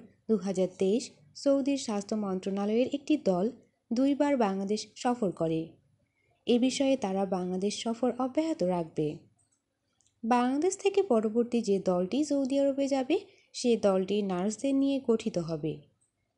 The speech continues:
এর আগে দুই হাজার বাইশ সালে চিকিৎসাকর্মী নিয়োগের বিষয়ে চুক্তি করেছিল সৌদি আরব ও বাংলাদেশ। সে সুবাদে গত নভেম্বরে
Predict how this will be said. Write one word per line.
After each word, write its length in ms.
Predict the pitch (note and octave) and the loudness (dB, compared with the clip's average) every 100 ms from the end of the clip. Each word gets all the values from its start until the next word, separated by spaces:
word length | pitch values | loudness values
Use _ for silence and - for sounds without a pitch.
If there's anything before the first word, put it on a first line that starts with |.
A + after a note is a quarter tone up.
| _ _ | _ _
এর 180 | A3 A#3 - | 2 2 2
আগে 400 | A#3 A#3+ F3+ C4+ - | -2 -2 -2 -2 0
দুই 140 | A3+ | 0
হাজার 280 | G#3+ G3+ F#3+ | 0 -2 -2
বাইশ 400 | F3+ F#3 A#3+ - | -2 -2 -2 -4
সালে 260 | E3+ G#3 F#4 - | -2 -2 -4 -10
চিকিৎসাকর্মী 800 | - C#4+ D4+ - D#4+ D#4 D4 D4+ | -6 -2 -2 -2 0 2 4 4
নিয়োগের 380 | B3+ A#3+ A#3 A#3+ | 2 0 0 -2
বিষয়ে 400 | A#3 A#3+ A#3+ A3+ | 0 -2 0 -2
চুক্তি 360 | A3+ G3 - F#3+ | 0 -4 -2 -4
করেছিল 520 | F3+ F3+ - C4 G3 - - _ | -2 -4 0 0 0 -4 -18 _
সৌদি 400 | - D4+ D4+ D#4 | 0 2 4 4
আরব 200 | D#4 D#4+ D#4+ | 4 2 0
ও 100 | G3+ | -4
বাংলাদেশ। 680 | G3+ F#3 E3+ E3 E3 E3 - - _ _ _ _ _ _ _ _ _ | -2 -2 -2 -2 -2 -4 -6 -14 _ _ _ _ _ _ _ _ _
সে 260 | - D#4 D#4+ | -2 2 2
সুবাদে 520 | B3+ F#3 F3 G3+ F4 B3 | 0 -2 0 0 -2 0
গত 220 | G#3+ G3+ | -2 0
নভেম্বরে 800 | G#3 G#3 G#3 D4 A#3 E3+ F#3+ | -4 -4 -4 -2 -2 0 0